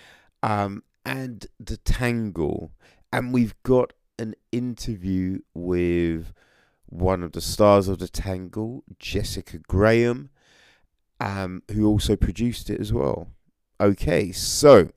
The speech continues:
um, yeah, let's get into, um, into the reviews, right? First up, Shed of the Dead. Okay, so Shed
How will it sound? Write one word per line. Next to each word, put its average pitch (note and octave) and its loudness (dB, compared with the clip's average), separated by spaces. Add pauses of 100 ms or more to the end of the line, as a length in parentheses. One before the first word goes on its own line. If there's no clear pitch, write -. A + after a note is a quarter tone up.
(1600)
um, C3 8 (420)
yeah, E3 6
let's C#3 4
get D3+ 4
into, G#2+ 0
um, G2+ -2 (280)
into A2+ -8
the A#2+ 2
reviews, A#2 0
right? C#3 4 (1080)
First - 0
up, - 2
Shed - -4 (160)
of D#2+ -6
the - -6
Dead. - -6 (2000)
Okay, A#2+ -4
so C3+ -8
Shed - -4